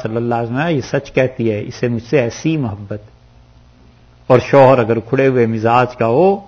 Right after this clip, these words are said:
تو دو چار اور بھی سنا دے کہ اب تمہیں یاد آیا ہے مجھ پہ فدا ہونا اور قربان ہونا، اور ایسے ہو گیا اور ویسے ہو گیا، اور ہماری دوا کی فکر نہیں ہے اور کچھ سوچتی نہیں، خیال نہیں کرتی۔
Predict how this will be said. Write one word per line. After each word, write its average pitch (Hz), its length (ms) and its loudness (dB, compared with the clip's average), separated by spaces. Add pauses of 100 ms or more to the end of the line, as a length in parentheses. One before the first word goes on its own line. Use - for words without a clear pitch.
(380)
تو 135 60 2
دو 127 200 6
چار 127 260 4
اور 143 200 6
بھی 117 180 -2
سنا 110 360 -6
دے 107 100 -4 (440)
کہ 131 160 4
اب 139 200 2
تمہیں 139 200 2
یاد 113 260 4
آیا 113 240 4
ہے 131 60 2
مجھ 113 220 -6
پہ 117 160 -2
فدا 110 280 2
ہونا 110 320 0
اور 113 100 -2 (100)
قربان 117 400 0
ہونا، 143 320 0 (340)
اور 127 140 0
ایسے 127 360 2
ہو 117 220 0
گیا 117 140 4
اور 113 120 0
ویسے 113 360 -2
ہو 127 140 0
گیا، 147 160 6
اور 147 80 4
ہماری 120 320 0
دوا 113 280 0
کی 110 220 -4
فکر 131 240 -2
نہیں 135 260 -2
ہے 190 160 0 (260)
اور 139 180 0
کچھ - 180 2
سوچتی 131 400 0
نہیں، 123 240 0
خیال 113 220 2
نہیں 110 220 -4
کرتی۔ 113 260 -10